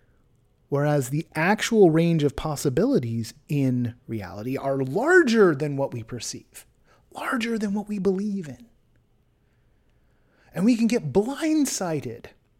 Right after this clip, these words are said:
when we just don't believe that something could be real, and a whole lot of other people do. And it may not even actually be real,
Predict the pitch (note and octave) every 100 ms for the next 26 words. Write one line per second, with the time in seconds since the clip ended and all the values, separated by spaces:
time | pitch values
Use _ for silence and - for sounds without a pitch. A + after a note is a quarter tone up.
0 | - D#3 E3+ F3 G#3 G3 C#3+ G#3 G#3 F#3
1 | G#3 A#3 G#3 F3+ - - G#3+ G#3+ G3+ F3
2 | D#3 - - E3 D#3+ D3+ C4+ G3 - -
3 | _ _ _ _ _ _ _ _ _ _
4 | _ D3 E3 C#3+ G#3 F#3+ F3+ F3 D#3 F#3
5 | C3+ B2 F3+ D3 _ _ _ _ _ _
6 | _ _ _ _ _ _ _ _ _ _
7 | _ _ _ _ _ - E3 E3+ A#3+ D#3+
8 | G3 F#3+ F#3+ F3+ F3+ D#3 E3+ C4+ B2